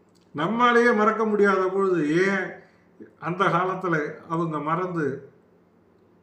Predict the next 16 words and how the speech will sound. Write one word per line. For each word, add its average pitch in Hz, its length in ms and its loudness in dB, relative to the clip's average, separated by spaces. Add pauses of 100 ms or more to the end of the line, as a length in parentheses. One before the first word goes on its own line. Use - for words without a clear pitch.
(140)
சட்டம் 180 580 -6
பேசி, 175 280 0
நியாயம் 165 400 0
பேசி 165 280 -2
வெளியில 165 360 2
போயிருக்க 147 300 -2
போறா? 131 280 -6 (420)
நிச்சயமா 170 400 0 (120)
போக 165 180 0
மாட்டா. 143 260 -4 (1400)
துரியோதனனுடைய 196 840 4
சரியான 202 560 6
பகுதி 202 300 4
என்று 196 280 2
ஒன்று 190 200 2
உண்டு. 185 280 4